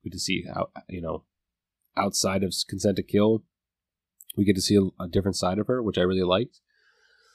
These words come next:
And my ultimate winner, I, I don't think we've actually picked him to be the winner, but I think Mitch is the winner of this book. And for the very reason that, I mean, he's really the winner of every book, but the winner, why he's the win-,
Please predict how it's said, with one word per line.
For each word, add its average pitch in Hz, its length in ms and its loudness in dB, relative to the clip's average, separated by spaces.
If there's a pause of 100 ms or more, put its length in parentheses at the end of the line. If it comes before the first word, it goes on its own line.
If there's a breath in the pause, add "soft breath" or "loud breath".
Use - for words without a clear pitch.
(460 soft breath)
And 104 280 4
my 113 180 4
ultimate 147 340 6
winner, 113 220 8
I, 90 180 0
I 98 80 -2
don't 123 160 8
think 190 140 8
we've 110 160 10
actually 98 220 2
picked - 320 2
him 95 160 4
to 87 80 0
be 98 200 4
the 90 120 2
winner, 82 480 0
but 87 100 -6 (720)
I 107 100 2
think 120 220 6
Mitch 113 220 4
is 95 80 2
the 92 80 0
winner 104 160 4
of 92 80 0
this 85 100 -6
book. 107 400 4 (1000)
And 101 260 4 (220)
for 104 80 6
the 98 80 4
very 113 200 12
reason 117 440 6
that, 101 320 0 (420)
I 127 40 0
mean, 127 120 8
he's 123 380 6
really 127 400 10
the 95 120 6
winner 95 200 8
of 87 60 2
every 101 200 6
book, 85 260 -6
but 110 220 0 (800)
the 117 80 6
winner, 143 220 10
why 110 160 12
he's 104 180 6
the 101 80 6
win-, 104 160 8